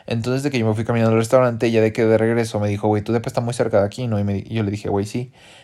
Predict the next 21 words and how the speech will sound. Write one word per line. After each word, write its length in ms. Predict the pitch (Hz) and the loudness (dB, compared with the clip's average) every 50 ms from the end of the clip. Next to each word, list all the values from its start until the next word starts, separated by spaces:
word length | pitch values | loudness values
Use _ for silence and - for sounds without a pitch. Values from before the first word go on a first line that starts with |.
| _ - | _ -8
Entonces, 400 | - 123 120 113 127 127 127 131 | -6 -6 -4 0 0 2 2 2
de 120 | 143 147 147 | 0 -2 -2
que, 260 | - 165 151 131 - - | -2 -2 -2 -2 -4 -6
o 60 | - | -4
sea, 360 | 113 127 107 101 92 - - _ - | 0 2 4 4 2 0 -4 _ -12
nos 240 | 135 120 113 113 110 | -8 -6 -4 -4 -2
regresamos 400 | 117 101 101 104 110 107 104 - | -2 -2 -2 -4 -4 -6 -6 -4
caminando 580 | 120 120 131 143 147 143 135 120 110 113 - - - - - - _ _ - | -4 -4 -4 -2 -2 -2 -2 -2 -2 -2 -4 -10 -20 -20 -20 -20 _ _ -4
y, 60 | 131 | -2
güey, 120 | 123 107 113 | -2 -2 -2
fue 180 | 113 - 113 | -2 -4 -4
bien 220 | 113 113 120 127 135 | -2 -2 -2 -4 -6
lindo, 400 | 135 139 143 147 160 156 139 113 | -6 -6 -6 -6 -6 -6 -6 -6
o 120 | - - | -6 -6
sea, 180 | - 113 87 82 | -6 -6 -6 -6
fue, 220 | - - 123 107 | -6 -8 -10 -10
fue, 340 | - - - 135 131 131 120 | -10 -8 -6 -6 -6 -6 -6
fue 180 | 131 - 147 139 | -8 -8 -6 -4
muy, 140 | 143 156 147 | -4 -4 -2
o 80 | 123 147 | -2 0
sea, 280 | 143 160 139 - - | 4 4 2 2 0